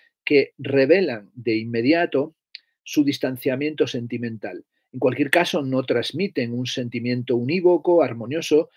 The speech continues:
sino sentimientos contradictorios o incluso una total insensibilidad. En el plano f-, puramente formal,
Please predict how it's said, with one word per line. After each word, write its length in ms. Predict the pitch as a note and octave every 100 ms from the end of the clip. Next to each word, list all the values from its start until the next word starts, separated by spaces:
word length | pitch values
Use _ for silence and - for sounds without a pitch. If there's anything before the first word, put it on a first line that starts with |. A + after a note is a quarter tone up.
| _ _
sino 420 | - - F3 F3+
sentimientos 760 | D#3+ D3 B2 A#2+ C3 C#3 C3 -
contradictorios 1000 | B2 A2+ G#2+ A2 - - F3 D3 C#3+ - _ _
o 100 | E3
incluso 420 | F#3 D3+ C3+ C3+
una 380 | - D3+ C#3+ D3 -
total 460 | A#2+ A2+ A#2 A#2+ A#2 _
insensibilidad. 920 | A#2+ A#2+ - A#2 - A#2+ A#2+ A#2+ G#2 _ _ - _ _
En 120 | C3
el 80 | C#3 C3
plano 300 | - G3 A3+
f-, 180 | G3+ - _
puramente 600 | E3 D#3+ D3 D3+ C3 B2
formal, 720 | - C3 A2 A#2 D#3+ D3